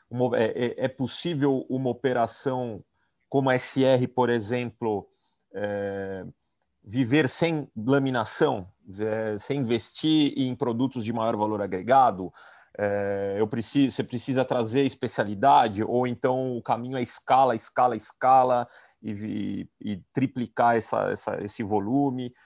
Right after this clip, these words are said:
Qual que é a tua, ou é um pouco dos dois? Ou seja, se você, eu sei que é um pouco difícil, não tem receita de bolo, mas com toda essa tua experiência, fazendo uma, um snapshot de hoje, até porque o vídeo é indelével, certo? Vai ficar aí como um documentário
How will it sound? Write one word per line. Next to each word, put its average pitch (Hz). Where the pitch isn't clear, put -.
Qual 143
que -
é 151
a -
tua, 127
ou 147
é 156
um 147
pouco 156
dos 120
dois? 156
Ou 131
seja, 135
se -
você, 147
eu 135
sei 180
que 190
é 185
um 151
pouco 165
difícil, 143
não 139
tem 143
receita 139
de 120
bolo, 110
mas 131
com 160
toda 190
essa 208
tua 185
experiência, 160
fazendo 143
uma, 170
um 160
snapshot 170
de 165
hoje, 151
até 127
porque 127
o 135
vídeo 139
é 160
indelével, 127
certo? 120
Vai 104
ficar 120
aí 120
como 131
um 123
documentário 120